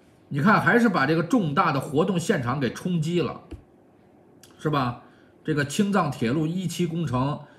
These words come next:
西宁到格尔木通车典礼给冲击了，才引起上面的重视。好像这个云南知青也是把铁路给堵了，是吧？几千人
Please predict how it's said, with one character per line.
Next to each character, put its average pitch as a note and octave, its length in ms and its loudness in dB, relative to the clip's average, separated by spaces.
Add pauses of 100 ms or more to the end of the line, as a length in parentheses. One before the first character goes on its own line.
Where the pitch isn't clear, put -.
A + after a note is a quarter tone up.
(160)
西 - 300 -2
宁 D3+ 180 0
到 D#3+ 160 2
格 D#3 160 -4
尔 D#3 160 4
木 D3 180 -2
通 E3 240 -6
车 C#3 140 -2
典 C3 200 0
礼 G#2+ 120 -2
给 A2+ 100 -6
冲 D#3+ 260 -4
击 D#3 200 0
了， G2+ 180 -6 (420)
才 C#3 160 -2
引 C#3+ 280 0
起 B2 180 0
上 C3+ 260 -2
面 A#2 140 -2
的 B2 60 -2
重 B2 260 -2
视。 - 160 -12 (920)
好 D3+ 220 0
像 G3+ 320 6
这 F#3+ 100 0
个 D#3+ 120 2
云 D3+ 280 2
南 D3+ 280 4
知 D#3 180 0
青 D3+ 400 0
也 A#2+ 240 0
是 E3+ 100 0
把 F3 160 2
铁 B2+ 300 -2
路 F3+ 180 2
给 C3 120 0
堵 A2+ 320 -4
了， F#2+ 160 -8 (720)
是 - 120 -6
吧？ C3 160 0
几 B2+ 240 0
千 F#3 240 -2
人 B2+ 380 -2